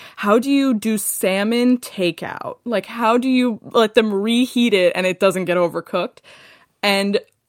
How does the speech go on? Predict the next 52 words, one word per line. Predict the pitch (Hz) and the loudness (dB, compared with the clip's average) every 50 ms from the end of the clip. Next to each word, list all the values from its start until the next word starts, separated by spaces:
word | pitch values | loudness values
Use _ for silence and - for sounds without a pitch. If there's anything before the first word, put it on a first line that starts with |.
| _ _ _ - - | _ _ _ -4 -2
I | 220 233 | -2 2
think | - 285 247 | 2 2 0
for | - 269 | 0 -2
some | 247 - 240 233 233 | -2 -2 -2 -2 -2
restaurants | 240 262 - 262 226 240 240 | -2 -4 -4 -4 -4 -4 -2
that'll | 233 208 196 190 | -2 -4 -4 -4
stick | 196 - - 208 214 - | -6 -6 -4 -4 -4 -4
and | 196 185 175 | -4 -6 -4
some | - 190 185 | -4 -4 -4
it | 185 185 | -4 -4
just | - 196 - | -6 -6 -4
won't. | - 180 180 185 202 - | -2 -2 0 0 -2 -2
It | - 214 | -4 -6
kinda | 208 - 208 190 185 | -4 -2 -2 -2 -2
depends | 175 185 - - 190 180 175 | -4 -6 -8 -6 -8 -6 -4
on | 175 170 | -4 -6
the | 165 151 | -6 -8
place. | - - 170 165 180 254 349 - - - - _ _ | -8 -6 -4 -2 -2 -2 -4 -6 -12 -18 -18 _ _
You | - 185 165 | -6 -6 -4
know, | 165 170 | -2 -2
I | 170 | -2
think | 175 - 214 | -2 -2 -2
the | - 202 | -2 -2
places | - 214 208 180 196 180 | 0 0 0 0 0 -4
that | 196 180 | -2 0
had | 185 190 196 | 0 0 0
it | 202 | -2
before | - 202 - - 208 196 | -4 -8 -6 -4 -4 -2
covid, | - 208 196 196 190 208 190 | -2 -2 -2 0 -2 -2 -2
they'll | 170 175 170 | -2 -4 -4
keep | - - 196 185 180 220 | -4 -6 -8 -4 -2 0
it, | 220 190 | 0 0
obviously. | - 175 170 156 202 214 233 214 - 254 262 277 285 - - - - - - _ _ | 0 -2 -2 -2 -2 -2 -2 0 0 0 0 0 -2 -6 -12 -20 -20 -20 -20 _ _
But | - 190 170 165 | 0 0 0 2
some | - 202 190 | 0 0 0
of | 196 | 0
the | 196 | -2
places | 185 208 196 185 180 196 190 170 | 0 0 0 0 0 -4 -6 -4
that | 160 185 185 - 180 170 | -2 -2 -2 -2 -4 -2
didn't | 202 196 196 202 | 0 0 0 2
have | 208 196 196 180 | 0 0 0 -2
to | 202 | -4
do | 175 190 190 190 | -4 -4 -2 0
it | 185 | 0
are | 180 175 | 0 0
like, | 170 170 165 165 - | -2 -2 -6 -6 -8
"It's | - 143 196 202 190 180 - | -4 -2 0 0 0 0 -4
just | - - 190 156 | -8 -8 -8 -6
not | - 180 180 175 156 | -6 -8 -10 -10 -8
quite | - - 170 156 147 | -4 -4 -4 -2 -2
right." | 175 170 165 170 180 185 - - | 0 0 2 2 0 0 -2 -4
<laughs> | 294 - | -6 -6